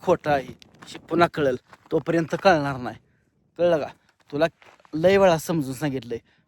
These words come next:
पण तू आता समजून घेण्याच्या ह्याच्यात नाही. तू, तुझ्या अंगात एवढी जी हुरहुरी आहे ना,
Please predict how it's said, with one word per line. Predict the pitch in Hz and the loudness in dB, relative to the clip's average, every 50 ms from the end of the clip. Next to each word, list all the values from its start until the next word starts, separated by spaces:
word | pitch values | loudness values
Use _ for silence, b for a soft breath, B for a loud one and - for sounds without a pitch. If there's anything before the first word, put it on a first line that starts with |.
| _ _ | _ _
पण | - 135 135 | -8 -8 -8
तू | - - 156 170 170 - _ | -4 -4 -4 -4 -4 -4 _
आता | 143 139 - - 165 | -4 -4 -4 -4 -10
समजून | - - 185 170 165 147 143 160 165 | -6 -6 -4 -4 -2 -2 -2 -4 -4
घेण्याच्या | 151 165 165 156 151 139 - 170 185 202 - _ _ _ _ _ _ _ _ _ _ _ | -2 -4 -2 -2 -4 -4 -4 -4 -6 -6 -6 _ _ _ _ _ _ _ _ _ _ _
ह्याच्यात | _ 156 143 143 165 - - | _ -10 -6 -6 -6 -6 -8
नाही. | 127 127 127 127 _ _ _ _ _ _ _ _ _ | -14 -14 -14 -16 _ _ _ _ _ _ _ _ _
तू, | 147 160 170 180 190 202 - - _ _ | -4 0 2 2 2 2 0 -2 _ _
तुझ्या | 151 151 151 180 180 180 | -6 -4 0 2 2 2
अंगात | 170 170 190 180 | 2 0 -2 0
एवढी | 196 202 202 185 160 180 | 2 0 0 2 0 -2
जी | 170 196 | -2 -2
हुरहुरी | 202 147 190 202 180 156 180 180 190 | -4 0 0 0 0 0 0 0 0
आहे | 190 190 | 0 0
ना, | 180 143 | -2 -4